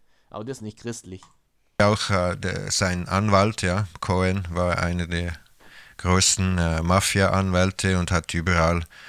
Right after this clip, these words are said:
Speaker 2: auf jeden Fall seine Finger drin. Und er hatte sogar den Anwalt Giuliano, der eigentlich gegen alle diese Mafioso, äh, äh, offiziell hingehen wollte, hat er einfach eingekauft und, und ihm Geld gegeben, dass er eben dann,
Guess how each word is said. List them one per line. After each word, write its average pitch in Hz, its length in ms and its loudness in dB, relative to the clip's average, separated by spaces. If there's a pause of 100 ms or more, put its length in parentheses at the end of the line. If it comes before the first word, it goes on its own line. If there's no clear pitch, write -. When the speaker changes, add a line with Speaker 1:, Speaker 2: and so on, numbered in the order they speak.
(200)
Speaker 2:
auf 90 200 -2
jeden 90 220 0
Fall 85 260 0
seine 82 320 0
Finger 90 320 -2
drin. 90 360 -2 (460)
Und 107 340 2 (240)
er 123 200 2
hatte 143 320 -2
sogar 127 420 0
den 110 380 -2 (300)
Anwalt 127 580 2
Giuliano, 113 800 0
der 110 240 -2
eigentlich 117 420 0
gegen 107 280 0
alle 156 220 2
diese 110 260 0
Mafioso, 107 880 2
äh, 90 380 -2
äh, - 600 -10 (720)
offiziell 98 640 -2 (380)
hingehen 117 500 4
wollte, 107 300 2
hat 117 200 0
er 120 140 0
einfach 117 320 -2
eingekauft 104 800 -2 (520)
und, 104 280 0
und 104 120 4
ihm 107 140 2
Geld 104 240 2
gegeben, 98 400 0
dass 92 240 2
er 90 140 0
eben 92 180 -2
dann, 87 400 -2